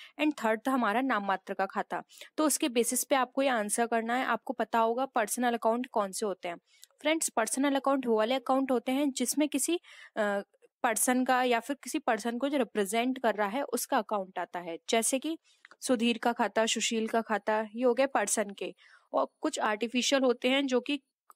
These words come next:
पर्सन या फिर पर्सन के ग्रुप को क्रिएट करते हैं, जैसे कि कोई कंपनी हो गई, ठीक है, या फिर किसी भी तरह का कोई क्लब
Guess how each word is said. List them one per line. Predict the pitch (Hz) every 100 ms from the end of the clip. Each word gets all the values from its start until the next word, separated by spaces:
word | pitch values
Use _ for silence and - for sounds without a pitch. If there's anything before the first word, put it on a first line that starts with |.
| _ -
पर्सन | 214 - 247 247
या | 247
फिर | 233 277
पर्सन | 254 214 - 226
के | 233
ग्रुप | 233 226 220
को | 285
क्रिएट | 302 208 196 202
करते | - 180 -
हैं, | 190 185 185
जैसे | 233 220 262
कि | 240 294 - - - _
कोई | 262 269
कंपनी | 262 202 202 233
हो | 220 214
गई, | 208 214 220 _ _ _ _ _ _ - - -
ठीक | 269 277
है, | 269 - - -
या | 247
फिर | 254 302
किसी | 285 254
भी | 269
तरह | 277 247
का | 240 269
कोई | 269 285
क्लब | 277 233 208